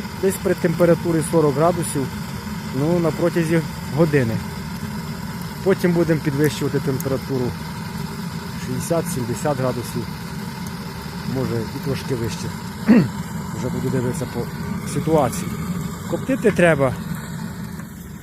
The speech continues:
коптити треба годин шість.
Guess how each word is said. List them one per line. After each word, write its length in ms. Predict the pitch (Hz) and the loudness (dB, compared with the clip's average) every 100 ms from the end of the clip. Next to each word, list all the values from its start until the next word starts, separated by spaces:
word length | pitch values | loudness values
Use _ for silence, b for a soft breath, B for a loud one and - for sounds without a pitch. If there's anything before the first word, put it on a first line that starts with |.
| - | -6
коптити 380 | 147 - 196 - | -6 0 0 0
треба 320 | 165 170 160 - - - - - - - - - - - - 73 - - - - - - - - - - - - | 2 2 4 0 -4 -6 -4 -2 -4 -4 -4 -6 -6 -6 -4 -6 -6 -6 -6 -6 -4 -4 -2 -4 -4 -4 -4 0
годин 300 | 143 156 190 | 2 4 2
шість. 540 | - 196 156 - - | 2 0 2 0 -4